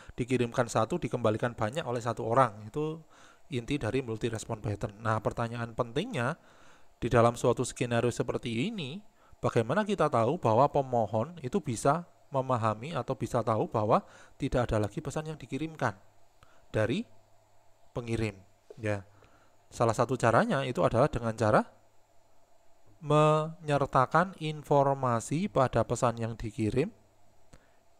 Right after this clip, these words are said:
yaitu informasi tentang banyaknya pesan yang akan dikirim. Itu kira-kira berapa? Kalau misalkan pesannya itu ada tiga yang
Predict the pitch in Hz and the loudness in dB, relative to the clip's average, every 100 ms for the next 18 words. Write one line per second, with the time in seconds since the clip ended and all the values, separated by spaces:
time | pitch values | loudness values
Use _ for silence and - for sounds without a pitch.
0 | _ - 113 104 143 120 - 117 113 110 | _ 0 2 2 0 -2 0 0 2 0
1 | 175 131 117 139 175 - 110 101 113 120 | 0 -2 -2 -4 -4 -4 -2 -2 -6 -8
2 | 151 127 - 131 185 - - - 120 107 | -4 -4 0 0 0 -20 -20 -8 -6 -6
3 | 104 113 110 - 107 113 - - _ _ | -6 -6 -8 -6 -2 -2 -4 -20 _ _
4 | _ - 117 151 170 - - 113 104 113 | _ -8 -2 0 0 -2 -4 -2 0 0
5 | 123 - 107 - 107 101 113 113 110 113 | -2 -4 -10 -8 -8 -6 -8 -6 -2 0
6 | 135 117 120 123 113 117 110 123 117 117 | 0 -2 -2 0 -2 -4 -2 0 2 2
7 | 110 143 - 123 165 - - - - 143 | 0 -4 0 2 2 -2 -20 -20 -4 0